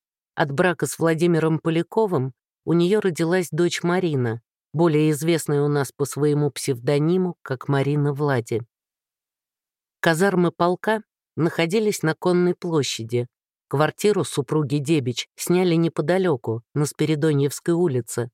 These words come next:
В прислуге наняли разбитную круглолицую хохлушку Олесю, В денщики же подпоручику достался солдат-первогодок Степан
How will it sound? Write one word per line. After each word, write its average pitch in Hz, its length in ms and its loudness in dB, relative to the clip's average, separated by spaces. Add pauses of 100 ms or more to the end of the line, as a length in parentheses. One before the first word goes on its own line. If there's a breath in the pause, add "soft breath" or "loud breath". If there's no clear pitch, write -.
(340)
В - 100 -20
прислуге 180 560 0
наняли 170 400 2
разбитную 143 720 0
круглолицую 147 840 0
хохлушку 151 640 -4
Олесю, 151 580 0 (380)
В 147 100 -4
денщики 180 640 0
же 135 240 -2 (280)
подпоручику 175 760 0
достался 160 600 0
солдат-первогодок 156 1200 -2
Степан 165 600 -2